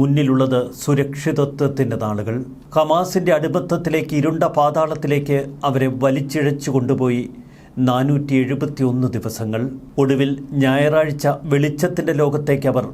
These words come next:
ഉയർന്നു വന്നു. റോമി ഗോണർ എന്ന ഇരുപത്തിനാലുകാരി, എമിലി ദമാരി എന്ന ഇരുപത്തിയെട്ടുകാരി, ഡോറൻ സ്റ്റെയിൻബ്രച്ചർ എന്ന മുപ്പത്തിയൊന്നുകാരി. അവർ നിൽക്കുകയും നടക്കുകയും ഒക്കെ ചെയ്തത് ഇസ്രയേലി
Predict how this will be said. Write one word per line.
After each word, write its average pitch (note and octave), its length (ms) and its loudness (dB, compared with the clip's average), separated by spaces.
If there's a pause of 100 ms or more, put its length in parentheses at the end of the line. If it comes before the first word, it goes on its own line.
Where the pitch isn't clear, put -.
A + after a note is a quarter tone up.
(160)
ഉയർന്നു A#2+ 380 0
വന്നു. A2 260 -2 (640)
റോമി C#3 360 2 (300)
ഗോണർ C#3 360 2 (200)
എന്ന C3 120 2 (100)
ഇരുപത്തിനാലുകാരി, B2+ 960 0 (380)
എമിലി C#3+ 260 0 (100)
ദമാരി B2+ 380 0 (200)
എന്ന B2 120 0 (120)
ഇരുപത്തിയെട്ടുകാരി, A#2+ 1000 -2 (800)
ഡോറൻ C#3+ 340 2 (140)
സ്റ്റെയിൻബ്രച്ചർ C#3 800 2 (200)
എന്ന B2+ 120 2 (100)
മുപ്പത്തിയൊന്നുകാരി. A2+ 960 -2 (400)
അവർ E3+ 160 2 (140)
നിൽക്കുകയും F3+ 600 2 (100)
നടക്കുകയും E3 640 2
ഒക്കെ D3+ 140 -2 (100)
ചെയ്തത് C#3+ 360 2 (280)
ഇസ്രയേലി D3+ 460 0